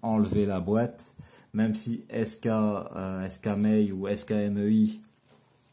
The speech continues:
nous envoie avec sa boîte, ben, Gearbest ou les autres, euh, les autres, euh, boutiques retirent un peu la boîte. Donc ça, je trouve un peu décevant d'avoir reçu ça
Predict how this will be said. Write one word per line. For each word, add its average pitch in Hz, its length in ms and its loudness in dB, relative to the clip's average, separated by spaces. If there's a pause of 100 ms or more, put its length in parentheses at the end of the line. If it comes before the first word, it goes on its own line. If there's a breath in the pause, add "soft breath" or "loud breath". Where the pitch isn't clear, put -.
(280)
nous 123 240 2
envoie 104 320 4
avec 98 140 0
sa 85 160 -6
boîte, 120 480 0 (580 loud breath)
ben, 107 320 0
Gearbest 104 880 -2 (320)
ou 110 240 2
les 98 260 0
autres, 110 380 -2
euh, 90 480 -4 (840)
les 95 300 -6
autres, 104 380 -2
euh, 87 260 -8 (480)
boutiques 92 720 -4 (580 loud breath)
retirent 107 420 0
un 101 100 0
peu 101 160 -6
la 85 140 -4
boîte. 110 460 -6 (480 loud breath)
Donc 104 120 -6
ça, 151 140 0
je 143 100 -4
trouve 156 280 -2
un 143 100 2
peu 147 640 0
décevant 135 960 2 (140)
d'avoir 117 480 0
reçu 110 340 -2
ça 131 480 -2